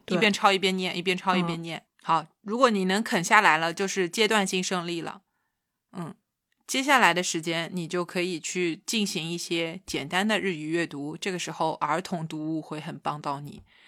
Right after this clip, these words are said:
Speaker 2: 就是小朋友看的那种什么桃太郎故事啊，日本的这种绘本，嗯，或者是小册子的这种小短故事。而且呢，讲寓言的这种故事呢，基本上它讲的什么内容呢，你是知道的。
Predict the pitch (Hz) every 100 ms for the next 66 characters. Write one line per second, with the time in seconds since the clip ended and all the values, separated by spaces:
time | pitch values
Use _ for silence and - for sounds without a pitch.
0 | - - - 170 170 165 135 170 214 185
1 | 196 151 143 151 151 - - 156 - 135
2 | 147 220 202 147 147 170 202 185 - 175
3 | 156 156 151 160 - 196 170 151 147 165
4 | 175 151 - 202 180 156 160 156 - -
5 | 170 151 165 160 160 - - 185 - -
6 | 113 139 147 117 180 - - 131 160 -
7 | - 190 170 - - - - _ - 190
8 | 190 160 156 165 156 147 220 196 151 147
9 | 196 185 160 185 190 - 180 165 165 214
10 | 196 160 170 - 190 165 143 - 165 185
11 | 277 233 160 156 151 147 - 175 226 320
12 | 320 -